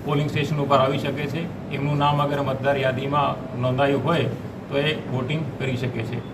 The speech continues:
આમ, અમરેલી જિલ્લામાં ખૂબ જ, અ, શાંત વાતાવરણમાં ચૂંટણી કરવાની અમારી તંત્રની સંપૂર્ણપણે તૈયારી છે.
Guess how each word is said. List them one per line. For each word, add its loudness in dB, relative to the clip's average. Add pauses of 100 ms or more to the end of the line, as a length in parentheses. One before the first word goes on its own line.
(500)
આમ, 6
અમરેલી 0
જિલ્લામાં 4
ખૂબ -4
જ, -4
અ, 6 (1400)
શાંત 4
વાતાવરણમાં 6
ચૂંટણી -2
કરવાની 0 (220)
અમારી 0
તંત્રની -2 (120)
સંપૂર્ણપણે -2 (140)
તૈયારી 2
છે. -8